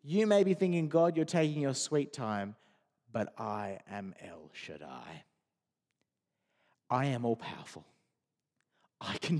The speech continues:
do this. Just trust me. I have all things in my hands. Don't try any shortcuts.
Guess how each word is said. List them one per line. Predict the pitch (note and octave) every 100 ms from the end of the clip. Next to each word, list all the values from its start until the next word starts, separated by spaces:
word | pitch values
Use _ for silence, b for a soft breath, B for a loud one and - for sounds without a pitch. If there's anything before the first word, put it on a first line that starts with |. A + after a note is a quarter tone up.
| -
do | - C#3 D3+
this. | A#2+ - - - b b
Just | - D3+ C#3+ - b
trust | - - F3 E3 - -
me. | D#3+ A#2 G2+ B B _
I | C#3+ D#3 F3+ F3 E3+ -
have | E3+ E3 -
all | F#3 F#3+ G3
things | - F3+ E3 D#3 -
in | F#3 F#3+ F#3 F3+ B
my | D3+ D#3
hands. | E3+ E3 F#3+ G3 F3+ C#3+
Don't | F#3 G3+
try | - A3 G#3
any | G3+
shortcuts. | F3+ - G3+ G#3 A3 - C3 - - - -